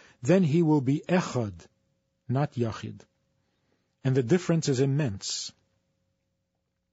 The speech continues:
There is oneness that comes from excluding everything else, and there is a oneness that comes by including everything else.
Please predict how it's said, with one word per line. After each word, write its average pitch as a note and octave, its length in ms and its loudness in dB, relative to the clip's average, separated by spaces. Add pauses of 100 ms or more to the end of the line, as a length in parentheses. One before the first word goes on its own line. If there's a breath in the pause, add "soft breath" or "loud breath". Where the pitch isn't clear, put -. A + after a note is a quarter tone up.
(760)
There D#3+ 180 6
is C3+ 160 4
oneness F3+ 560 4
that D3 200 0
comes E3 280 2
from D3+ 280 0
excluding E3+ 720 2
everything A2+ 480 -2
else, - 480 -10 (640 soft breath)
and C#3 160 2
there C3+ 160 6
is B2 100 2
a C3+ 80 2
oneness C#3+ 520 2
that C3 180 -2
comes C3 340 -2
by A#2 300 -4
including A#2 800 -2
everything G2 520 -8
else. A#2 360 -16